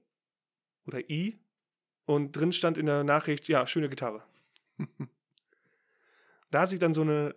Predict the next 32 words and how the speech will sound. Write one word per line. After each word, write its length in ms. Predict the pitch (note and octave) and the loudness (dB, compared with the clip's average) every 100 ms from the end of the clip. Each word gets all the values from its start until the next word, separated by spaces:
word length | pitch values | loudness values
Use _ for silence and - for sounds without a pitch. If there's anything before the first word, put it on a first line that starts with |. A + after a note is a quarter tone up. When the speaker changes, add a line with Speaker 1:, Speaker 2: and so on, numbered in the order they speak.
| - | -2
Speaker 1:
leichte, 760 | C3+ D3 D3+ D3+ C#3+ C#3 C#3+ - | 4 4 4 2 4 2 -4 -4
äh, 640 | C3+ C3 B2+ B2+ B2+ B2 | -2 -2 -2 -2 -4 -6
so 100 | B2+ | -6
ein 120 | B2 | -6
Kontakt 360 | - C#3 C3 - | -6 -2 -2 -2
aufgebaut. 560 | G#2+ A#2 A2 A2 D3 - _ _ _ - | -6 -4 -4 -4 -4 -10 _ _ _ -4
Aber 180 | C3 C3 | 0 0
die 180 | C3+ C3 | 0 -4
sind 160 | C#3+ | -2
jetzt 140 | D3 D#3 | -2 0
nicht 140 | D#3 | -2
sofort 320 | D#3 - C#3+ | -2 -2 -2
auf 80 | C#3+ | -2
die 80 | D3 | -2
Idee 160 | C#3+ | 0
gekommen, 240 | D3 D3 C#3 | 0 0 -4
zusammen 240 | C3+ C3 | -2 -2
Musik 280 | C3 C#3 F3 | -2 -6 -6
zu 80 | D3 | 0
machen, 220 | D3 D3 | 0 0
sondern 220 | C#3 C3 | 0 0
haben 200 | B2+ C3 | -2 -4
sich 160 | C3 B2+ | -8 -2
eher 160 | B2+ | 0
so 140 | B2 B2 | 0 -4
erstmal 220 | A#2+ B2 | -6 -8
privat 280 | - A#2 A2+ | -6 -8 -6
getroffen. 360 | A#2 A#2 - - _ _ _ _ _ _ _ _ _ _ _ _ _ _ _ _ _ _ _ _ _ _ _ | -10 -12 -12 -18 _ _ _ _ _ _ _ _ _ _ _ _ _ _ _ _ _ _ _ _ _ _ _
Und 400 | C3 B2+ B2 A#2+ | -10 -8 -8 -8
jetzt 160 | C#3 | -8
zum 140 | - - | -8 -8
Abschluss, 520 | E3 - G3+ - | -8 -4 -4 -4